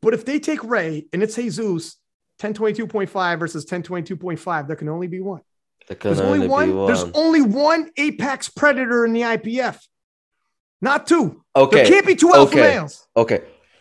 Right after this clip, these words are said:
Speaker 2: Ju-, just, just one, just one point though. The stat man in me, all right? The stat man in me,
Speaker 1: Okay. Uh-oh.
Speaker 2: right?
Speaker 1: That's exciting.
Speaker 2: So ten twenty-two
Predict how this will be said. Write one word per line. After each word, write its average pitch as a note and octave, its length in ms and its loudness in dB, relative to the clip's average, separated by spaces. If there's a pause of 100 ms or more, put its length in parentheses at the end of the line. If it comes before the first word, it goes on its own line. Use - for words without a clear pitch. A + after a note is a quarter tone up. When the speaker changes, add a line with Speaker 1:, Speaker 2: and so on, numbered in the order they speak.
(280)
Speaker 2:
Ju-, D3 200 2
just, F#3+ 300 0
just F#3 200 0
one, D3+ 640 4
just C3 160 -8
one C#3+ 260 0
point B2+ 260 0
though. F2+ 180 -4
The B2+ 220 -4
stat - 560 -2
man A2+ 200 -4
in F#2+ 140 -8
me, F2 180 -10
all D#2+ 80 -8
right? F2 200 -8
The G2 100 -6
stat - 420 2
man F3 160 2
in E3+ 120 0
me, E2 200 -8
Speaker 1:
Okay. D#2 180 -18 (260)
Uh-oh. - 160 -10
Speaker 2:
right? E3+ 280 2 (420)
Speaker 1:
That's A3+ 180 -2
exciting. E3+ 500 -2 (180)
Speaker 2:
So G#2 540 4
ten D#3+ 180 4
twenty-two C3 680 2